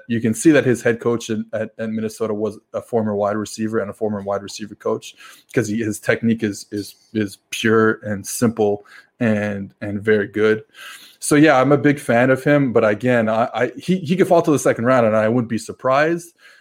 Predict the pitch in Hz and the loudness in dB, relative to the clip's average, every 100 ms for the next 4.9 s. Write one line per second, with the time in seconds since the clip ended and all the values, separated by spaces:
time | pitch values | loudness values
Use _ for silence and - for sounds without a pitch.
0 | _ 123 120 113 113 160 185 185 - 160 | _ -2 2 2 2 2 2 2 2 4
1 | 175 170 143 143 135 135 123 _ 127 120 | 2 0 -6 -2 -2 -2 -4 _ -6 -4
2 | - 117 113 110 117 107 104 110 - 120 | -4 -6 -6 -10 -8 -8 -8 -12 -10 -6
3 | 110 104 110 104 104 107 107 107 107 107 | -6 -6 -8 -8 -8 -6 -4 -6 -8 -12
4 | 104 101 - 98 98 - 127 104 | -14 -14 -16 -16 -16 -6 -6 -4